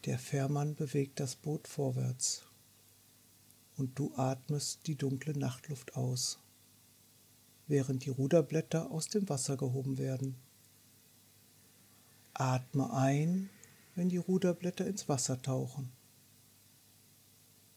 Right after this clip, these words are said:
Atme aus, wenn diese das Wasser wieder verlassen.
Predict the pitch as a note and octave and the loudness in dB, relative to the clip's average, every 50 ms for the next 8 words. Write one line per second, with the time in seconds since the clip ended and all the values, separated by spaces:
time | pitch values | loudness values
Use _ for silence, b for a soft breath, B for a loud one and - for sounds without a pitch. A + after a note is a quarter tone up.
0 | - - - - - - - - - - C3 C3 B2+ B2 B2+ - C#3+ C3+ - - | -20 -20 -20 -20 -20 -20 -20 -16 -6 -2 0 2 2 0 -2 -2 -2 -2 0 0
1 | C#3 B2+ B2+ B2+ C3+ D3+ F#3+ A3 - - - - - - - - - - - - | 2 2 4 4 4 2 2 0 -2 -4 -6 -6 -8 -10 -14 -20 -20 -20 -20 -20
2 | - - - - F3+ F3 F3 - F3+ F3+ E3+ F3+ F#3 F3+ F#3 F#3 - - - C3+ | -20 -8 -4 -2 0 0 2 2 2 2 4 2 2 2 2 0 -2 0 0 0
3 | B2+ B2 - C#3 C3+ C3 D3 C3 D3+ D#3+ - - F3+ F3 E3 D3+ C#3 B2 - - | 2 2 2 0 0 0 -2 -2 -2 -4 -4 -2 -2 0 0 2 2 2 2 2
4 | - C3 B2+ A#2+ | 0 0 -2 -2